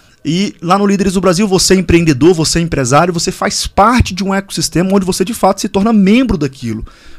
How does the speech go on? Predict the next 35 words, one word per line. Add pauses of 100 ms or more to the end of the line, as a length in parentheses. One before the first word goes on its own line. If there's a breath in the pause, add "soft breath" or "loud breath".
Lá
não
é
uma
relação
só (440 soft breath)
de,
de (580)
prestador
de
serviço
e
cliente,
vai
muito
além
disso.
Eu
acho
que
esse
é
o
principal (280 soft breath)
diferencial
que
o
Líderes
Brasil (300)
carrega
em
seu
D
N
A.